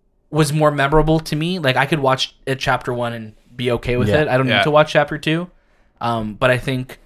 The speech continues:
Speaker 1: what they accomplished, what Andy Muschietti accomplished with, um, it Chapter One was just amazing.
Speaker 3: I felt that the second chapter weakened the character of
Speaker 2: Yes.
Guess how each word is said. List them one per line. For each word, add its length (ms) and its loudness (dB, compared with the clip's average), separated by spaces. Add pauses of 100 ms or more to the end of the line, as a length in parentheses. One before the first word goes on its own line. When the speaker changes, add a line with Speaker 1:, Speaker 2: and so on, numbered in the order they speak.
(260)
Speaker 1:
what 240 -6
they 120 0
accomplished, 540 -4
what 120 -8
Andy 240 -6
Muschietti 400 -6 (220)
accomplished 600 -6
with, 220 -8 (540)
um, 380 -10
it 160 -6
Chapter 320 -6
One 200 -8
was 120 -12
just 300 -12 (300)
amazing. 380 -12 (140)
Speaker 3:
I 120 -2
felt 340 2
that 260 -8
the 80 -8
second 440 -2
chapter 640 -2 (320)
weakened 760 -4
the 60 -6
character 840 -6
of 100 -8
Speaker 2:
Yes. 520 -6